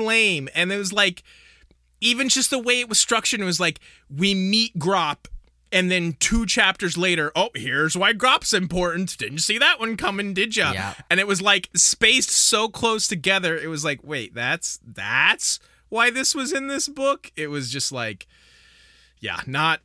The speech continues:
Speaker 1: not the best. Li-, like you said, there, there were certainly some amazing parts,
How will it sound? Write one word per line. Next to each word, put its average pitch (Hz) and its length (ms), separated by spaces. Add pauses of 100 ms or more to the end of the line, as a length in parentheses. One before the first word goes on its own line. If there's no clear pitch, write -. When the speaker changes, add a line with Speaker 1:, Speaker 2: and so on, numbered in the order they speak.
Speaker 1:
not 185 460
the 156 80
best. 120 340
Li-, 165 200
like 175 280
you 170 60
said, 139 280
there, 143 260
there 143 200
were 139 80
certainly 170 480
some 156 180
amazing 139 840
parts, 117 600